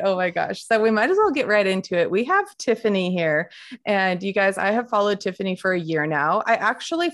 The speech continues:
first found her on a different podcast, and she's a single mom. She's in business.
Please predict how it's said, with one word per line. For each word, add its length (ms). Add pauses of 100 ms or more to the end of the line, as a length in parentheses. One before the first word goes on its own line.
(100)
first 480
found 300
her 320
on 160
a 60
different 360
podcast, 640 (480)
and 460
she's 280
a 60
single 380
mom. 340
She's 320
in 220
business. 580